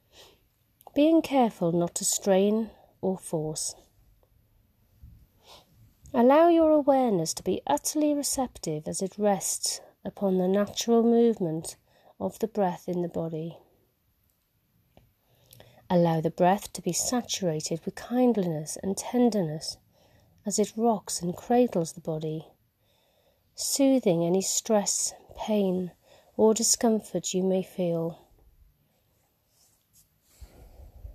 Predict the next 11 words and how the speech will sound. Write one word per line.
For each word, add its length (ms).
Now 360
become 380
aware 360
of 100
any 180
thoughts 640
and 160
emotions. 800
Remember 460
that 120
meditation 920